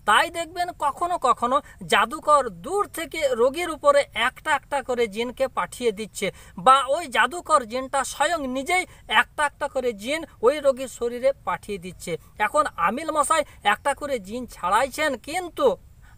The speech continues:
আবারও আর একটা নতুন জিন এসে রোগীর শরীরে এসে উপস্থিত হয়ে যাচ্ছে। এখন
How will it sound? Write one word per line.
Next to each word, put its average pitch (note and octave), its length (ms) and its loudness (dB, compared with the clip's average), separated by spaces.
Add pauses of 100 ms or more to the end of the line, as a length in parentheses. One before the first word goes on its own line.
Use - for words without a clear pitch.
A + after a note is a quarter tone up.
(120)
আবারও D4 540 4 (100)
আর G#3+ 260 4
একটা E4+ 320 2
নতুন C4 380 -6
জিন A#3 200 -6
এসে A#3+ 240 -2 (260)
রোগীর A#3 360 2
শরীরে A3 440 -4
এসে G#3 200 -4 (120)
উপস্থিত F#3 640 -14
হয়ে D3 240 -10
যাচ্ছে। - 340 -16 (280)
এখন G#3 240 -2